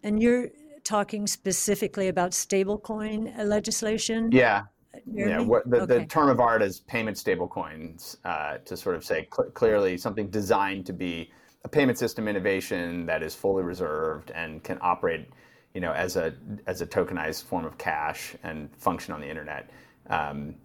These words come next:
Speaker 2: that, that, you know, a, a very, a, a fair, somewhat narrow definition, not sort of trying to accommodate algorithmic stablecoins or crypto collateralized stablecoins or, or, uh, o-, o-, other things, but a, a very straight fiat stablecoin model.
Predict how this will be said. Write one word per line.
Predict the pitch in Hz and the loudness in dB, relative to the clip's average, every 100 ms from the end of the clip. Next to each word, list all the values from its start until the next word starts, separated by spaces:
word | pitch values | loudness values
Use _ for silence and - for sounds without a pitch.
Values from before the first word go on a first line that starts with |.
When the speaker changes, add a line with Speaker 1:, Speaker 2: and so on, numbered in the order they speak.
| - | -16
Speaker 2:
that, | - 101 85 101 | -2 0 0 -2
that, | 98 92 - _ _ 120 | 0 2 -2 _ _ -12
you | 120 | -8
know, | 92 90 - | -6 -6 -6
a, | 104 | -4
a | 110 | 2
very, | 117 110 101 - - | 4 4 2 -8 -12
a, | 107 | -10
a | 92 | -8
fair, | 101 127 78 110 | -2 0 0 -6
somewhat | - 175 143 110 | 0 2 4 4
narrow | 113 113 98 | 4 6 4
definition, | 90 85 90 82 - 76 | 2 -2 -4 -4 -6 -2
not | 92 92 - | 0 0 0
sort | 101 90 | -2 -2
of | 80 | -2
trying | 92 85 | -4 -2
to | 101 | -4
accommodate | 85 - 85 80 78 78 - - - _ _ | -4 -2 -4 -2 -4 -6 -10 -20 -20 _ _
algorithmic | 85 82 110 113 104 | 0 4 4 4 0
stablecoins | - 101 92 - 90 85 85 85 | 0 0 2 -2 -4 -4 -6 -8
or | |
crypto | 82 - 80 | -6 -6 -6
collateralized | - 107 113 107 98 90 - | 0 2 4 4 4 0 -2
stablecoins | 92 85 90 80 80 80 - | -2 -2 -6 -6 -8 -10 -8
or, | 76 73 - - _ _ | -8 -10 -14 -20 _ _
or, | - 85 78 71 | -4 -2 0 0
uh, | 80 73 71 - | -2 -2 -6 -4
o-, | 80 - | -6 0
o-, | 98 - | -2 0
other | 95 85 | -2 -2
things, | - 73 - | -4 -8 -10
but | - 85 | -6 -4
a, | 80 - | -4 -6
a | 90 | -6
very | 87 87 80 73 | -2 0 0 -4
straight | - 98 80 - | 0 0 0 -4
fiat | - 107 90 80 - - _ | -2 2 4 2 -2 -16 _
stablecoin | - - 78 - 62 | -8 -6 -6 -6 -10
model. | 62 50 50 | -10 -10 -12